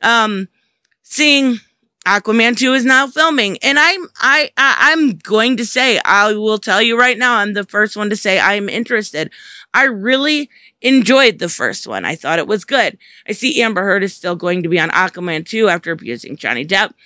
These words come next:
Some things you can just never change in the world we live in.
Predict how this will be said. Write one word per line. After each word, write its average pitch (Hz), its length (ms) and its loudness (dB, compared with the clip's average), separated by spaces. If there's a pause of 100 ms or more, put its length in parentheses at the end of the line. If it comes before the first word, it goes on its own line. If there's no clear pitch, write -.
(280)
Some 311 260 -2
things 302 300 2
you 254 80 2
can 226 120 0
just 185 160 -2
never 214 360 0
change 180 380 -6
in 170 40 -10
the 190 100 -6
world 180 240 -2
we 190 120 2
live 220 240 2
in. 160 160 -6